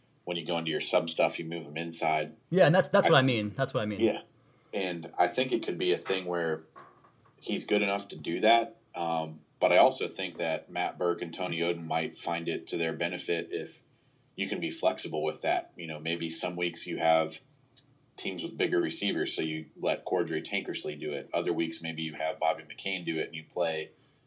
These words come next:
Speaker 1: you know, Minkah Fitzpatrick in the, in the slot, or T J McDonald as a pseudo,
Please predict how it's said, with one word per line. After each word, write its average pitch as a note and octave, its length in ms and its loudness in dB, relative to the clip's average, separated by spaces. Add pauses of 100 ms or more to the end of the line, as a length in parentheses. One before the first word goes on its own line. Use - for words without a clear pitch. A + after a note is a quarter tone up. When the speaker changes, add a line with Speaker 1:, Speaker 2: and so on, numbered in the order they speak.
(120)
Speaker 1:
you E2 80 -8
know, D#2 120 -4
Minkah D#2+ 240 -6
Fitzpatrick E2+ 540 0
in D#2+ 140 -8
the, D2+ 260 -8 (100)
in E2+ 120 -10
the D#2 80 -8
slot, D#2+ 400 2
or D2 80 -2
T F#2+ 180 -8
J E2 140 -6
McDonald D#2+ 480 -4
as D2 160 -4
a D2+ 40 -10
pseudo, D#2+ 600 -4